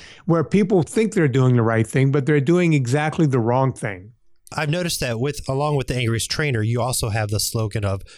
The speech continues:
Speaker 2: "No sugars, no grains." I've seen that pop up a couple times where if you just cut all sugars out, your life is going to change dramatically. You're gonna have more energy.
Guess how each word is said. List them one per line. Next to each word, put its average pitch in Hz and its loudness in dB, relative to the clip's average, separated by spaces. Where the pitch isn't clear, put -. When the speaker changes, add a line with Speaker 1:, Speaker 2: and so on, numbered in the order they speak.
Speaker 2:
"No 131 -2
sugars, 120 -4
no 101 -2
grains." 98 -4
I've 160 -4
seen 240 -4
that 170 -4
pop 156 -2
up 170 -4
a 123 -2
couple 113 -4
times 117 -4
where 110 -2
if - -8
you 120 -6
just - -4
cut - -4
all 143 -2
sugars 139 -4
out, 135 -4
your 123 -4
life 127 -4
is - -4
going 117 -4
to 107 0
change 113 -4
dramatically. 104 -4
You're 95 -8
gonna 104 -2
have 95 -4
more 92 -2
energy. 123 -4